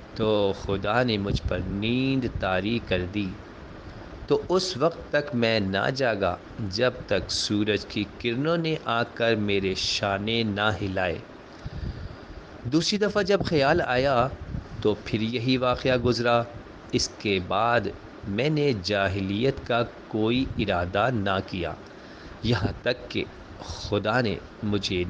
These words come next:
नबूवत से मुशर्रफ किया। सदाए गैब। आ हज़रत सल्लल्लाहु अलैहि व आलिहि वसल्लम की वफ़ात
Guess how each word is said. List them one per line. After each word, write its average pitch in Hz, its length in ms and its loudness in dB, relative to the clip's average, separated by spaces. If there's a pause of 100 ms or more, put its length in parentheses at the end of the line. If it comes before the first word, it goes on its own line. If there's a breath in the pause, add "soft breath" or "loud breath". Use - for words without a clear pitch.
नबूवत 110 520 2
से 98 320 0
मुशर्रफ 98 800 -2
किया। 80 260 -4 (1400)
सदाए 120 800 2
गैब। 95 380 2 (1800)
आ 156 160 6
हज़रत 175 440 2
सल्लल्लाहु 101 720 2
अलैहि 85 260 0
व 92 140 0 (100)
आलिहि 98 320 2
वसल्लम 92 320 -2
की - 160 -4
वफ़ात 98 460 -2